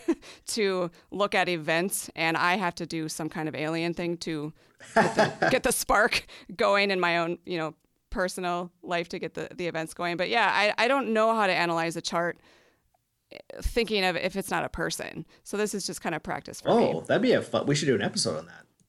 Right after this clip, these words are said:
Speaker 1: Yeah, I mean, I haven't made that transition. I, and again, I'm not interested in it, like charts for countries or corporations. I mean,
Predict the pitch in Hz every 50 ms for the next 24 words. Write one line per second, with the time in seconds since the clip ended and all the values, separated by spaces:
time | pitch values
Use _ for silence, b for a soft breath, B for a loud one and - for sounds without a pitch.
0 | _ _ _ - 214 247 262 285 277 254 196 160 - 202 214 226 220 240 254 240
1 | 240 240 233 233 220 208 226 214 208 196 - 214 196 180 208 208 - 226 247 262
2 | - - 247 247 240 202 277 247 202 196 190 185 - - 180 175 - 202 196 -
3 | - - 196 190 - - 190 190 185 - - 170 170 - - - 202 175 175 -
4 | - 214 - - 233 214 - - 214 190 185 180 160 165 151 - 165 b b b
5 | b b - 240 226 - 202 190 180 175 - 185 175 170 170 170 - - 190 208
6 | 220 -